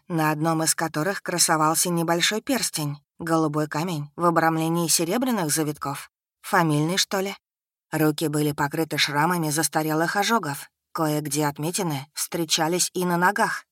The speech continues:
и даже груди, и шее. К концу осмотра я сильно озябла, натянула рубашку и шмыгнула под одеяло. Информации совсем мало, личных вещей при мне не было, за исключением ножа. Его я спрятала под матрас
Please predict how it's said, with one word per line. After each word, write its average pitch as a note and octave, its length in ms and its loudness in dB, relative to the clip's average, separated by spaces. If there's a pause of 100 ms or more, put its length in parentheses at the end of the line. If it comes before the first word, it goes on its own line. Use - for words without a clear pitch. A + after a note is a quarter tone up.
(180)
и E3+ 140 2
даже D#3 300 4
груди, G3+ 440 -4 (200)
и F#3+ 120 2
шее. E3 460 0 (800)
К - 40 -8
концу D#3+ 380 4
осмотра E3 500 0
я D#3 160 0
сильно E3+ 340 4
озябла, F#3 500 2 (140)
натянула E3+ 540 2
рубашку D#3 640 0
и E3+ 100 -2
шмыгнула F3+ 560 2
под D#3+ 200 -4
одеяло. D3 520 -2 (560)
Информации D3+ 720 -2
совсем F3 440 0
мало, C3+ 340 -8 (120)
личных F3 540 0
вещей F3 380 0
при F3+ 140 -4
мне F3 200 0
не A#3 160 0
было, D3 320 -4 (220)
за D#3+ 280 2
исключением E3+ 800 0
ножа. C#3 380 0 (600)
Его D3+ 340 -2
я C#3+ 120 -2
спрятала D3+ 520 -2
под D3 160 -6
матрас D3 500 0